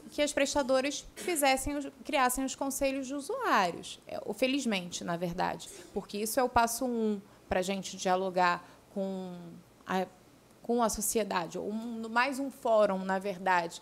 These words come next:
de dialogar com a socie-, o setor de telecomunicações, dialogar com a sociedade. É, e aqui eu não posso dizer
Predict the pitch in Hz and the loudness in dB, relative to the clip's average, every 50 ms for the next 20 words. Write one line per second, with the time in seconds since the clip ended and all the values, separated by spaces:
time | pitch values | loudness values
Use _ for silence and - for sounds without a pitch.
0 | - - - - - - - - - - - 180 175 214 220 202 - - - - | -18 -20 -20 -20 -20 -20 -20 -20 -20 -18 -14 -10 -6 -6 -6 -6 -8 -12 -18 -10
1 | - 196 208 208 208 196 196 190 190 190 196 190 - 208 196 - - 214 - - | -2 2 2 2 2 4 4 4 4 2 0 -4 -4 -4 -6 -6 -4 -4 -2 -2
2 | 208 202 - 214 208 208 - - 214 202 202 202 208 202 196 190 - 202 202 - | -2 0 0 0 0 0 2 2 2 2 2 0 -4 -6 -6 -6 -6 -4 -4 -4
3 | 208 196 196 180 202 196 196 196 185 190 180 180 - - 190 185 180 180 - - | -4 -4 -2 -2 -2 -2 -2 0 2 2 2 2 0 -4 -8 -8 -8 -10 -12 -12
4 | - 190 185 185 185 - 185 - - 190 185 170 165 165 170 170 - - - - | -8 -6 -6 -6 -6 -6 -6 -4 -2 -2 -2 -2 -2 -2 -4 -4 -8 -14 -18 -20
5 | - - - - - - - - - - - - 196 196 196 190 185 185 185 185 | -20 -20 -20 -20 -20 -20 -20 -20 -18 -4 2 4 6 6 6 6 4 2 0 -4
6 | - - - - - - - - - - - - - 302 311 311 311 302 302 - | -6 -10 -16 -20 -20 -20 -20 -20 -20 -20 -8 -2 0 2 4 4 4 2 2 0
7 | - 311 311 311 302 - - - - - - - - 254 254 277 285 269 269 294 | -2 0 2 2 2 2 0 -6 -16 -20 -20 -6 0 4 4 4 4 2 0 -2
8 | 330 349 - 302 277 277 277 - 294 262 226 247 285 262 220 233 233 226 233 240 | -2 -2 0 0 0 0 -2 -4 -8 -8 -6 -6 -4 -4 0 2 2 4 4 2
9 | 247 247 | 2 -2